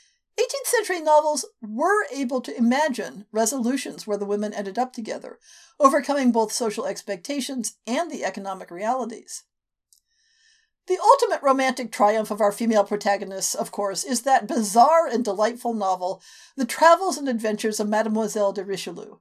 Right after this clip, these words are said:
by Erskine, in which our heroines, Arabella and Alethea, reject marriage, fall instantly in love on meeting, romp across Europe together in male disguise, regularly joke about how they would marry if only one of them were a man,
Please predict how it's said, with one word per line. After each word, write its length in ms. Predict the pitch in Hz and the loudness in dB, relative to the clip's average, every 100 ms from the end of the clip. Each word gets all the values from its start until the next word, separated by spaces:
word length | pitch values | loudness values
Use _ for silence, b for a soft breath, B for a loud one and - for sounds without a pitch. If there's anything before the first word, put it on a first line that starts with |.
| _ | _
by 160 | - 180 | -4 -2
Erskine, 500 | 196 208 - - - b b b b - | -2 -4 -8 -14 -18 b b b b -2
in 80 | 277 | 0
which 200 | 359 370 | 2 2
our 120 | 370 | -2
heroines, 640 | - 233 233 220 214 - - | 0 0 0 0 -2 -6 0
Arabella 540 | 262 285 240 226 226 - | 2 4 4 4 2 0
and 140 | 196 | -2
Alethea, 640 | 202 233 220 190 160 165 - | 0 0 -2 -8 -8 -8 -10
reject 460 | 233 226 - 359 - | -6 -4 2 2 2
marriage, 480 | 269 196 196 190 - _ _ | -4 -2 -2 -6 -14 _ _
fall 180 | 269 269 | 4 4
instantly 520 | 349 - 370 254 277 | -2 -4 -6 -8 -4
in 120 | 247 | 0
love 280 | 214 202 202 | 2 2 2
on 200 | - 196 | -2 -6
meeting, 380 | 185 - 170 175 | -8 -10 -10 -12
romp 360 | 202 220 359 415 | 0 4 4 2
across 380 | - 247 226 - | -4 0 0 -2
Europe 260 | 190 185 | -6 -8
together 300 | - 226 190 | -6 -6 -6
in 160 | 190 175 | -10 -10
male 240 | 175 - | -8 -8
disguise, 580 | - 170 320 311 302 254 B B - | -8 -8 2 4 4 2 B B 6
regularly 600 | 349 320 349 262 226 220 | 6 6 2 0 0 -2
joke 320 | - 320 - | 0 -2 0
about 220 | 240 208 | 0 0
how 120 | - | 0
they 140 | 220 214 | -4 -4
would 160 | 185 | -4
marry 340 | 202 311 339 330 | 0 2 2 0
if 160 | 233 | -6
only 160 | 214 208 | -8 -6
one 160 | 190 196 | -6 -6
of 120 | 170 | -8
them 160 | 175 | -12
were 140 | 175 175 | -12 -8
a 60 | |
man, 380 | 202 285 285 277 | -4 -2 0 -4